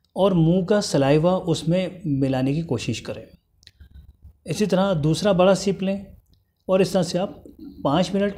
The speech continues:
वरना otherwise एक से दो मिनट तो लाजमी आपने देना है। ये याद रखें, सुबह नहार मुंह एकदम पानी का पी जाना नुकसानदेह हो सकता है।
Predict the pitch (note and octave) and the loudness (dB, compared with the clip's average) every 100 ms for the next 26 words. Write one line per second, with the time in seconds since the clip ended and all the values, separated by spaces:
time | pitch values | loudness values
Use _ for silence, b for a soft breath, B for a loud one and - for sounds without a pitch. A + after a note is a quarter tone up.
0 | F#3 C#3+ E3+ G3+ G#3 G3 G#3+ D3+ C3+ D#3+ | -6 0 0 0 -2 0 0 0 -2 -4
1 | - E3 F#3+ G3 F#3+ C#3+ D#3 C#3+ C#3+ E3 | 0 2 2 0 -2 0 2 2 0 -2
2 | D#3 C#3 B2 B2 C#3+ A#2+ - A#2+ A#2 C#3 | -2 -2 -2 0 0 0 -4 -4 -2 -4
3 | F3+ F#3 B B - F3 E3 F#3+ F3+ F3+ | -4 -8 B B -6 2 4 6 2 0
4 | G3 - D#3+ C#3+ B2+ D3+ D#3 D#3+ E3+ F3 | -2 0 2 2 2 0 2 0 -2 -4
5 | D#3+ E3 E3+ C#3+ F3 E3 C3+ D3 D3 C#3+ | -2 -2 0 0 0 0 2 2 2 2
6 | C#3+ C3 B2 B2+ F3 D#3+ B2+ - B2 A#2 | 0 -2 -2 -2 -2 -4 -4 -4 -4 -2
7 | A#2 A#2 A#2 A2+ G#2+ A2 - - | -4 -4 -4 -6 -6 -10 -10 -14